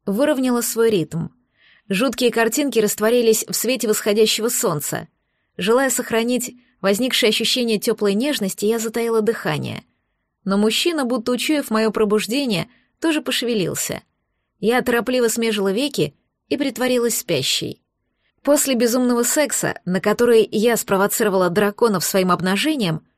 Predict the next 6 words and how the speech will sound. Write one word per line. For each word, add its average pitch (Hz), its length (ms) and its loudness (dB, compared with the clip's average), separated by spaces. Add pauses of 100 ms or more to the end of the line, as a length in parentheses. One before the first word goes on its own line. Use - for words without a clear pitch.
все 269 200 -2
изменилось. 247 680 -2 (480)
Мы 202 100 0
стали 240 280 2
еще 240 380 0
ближе. 190 480 -2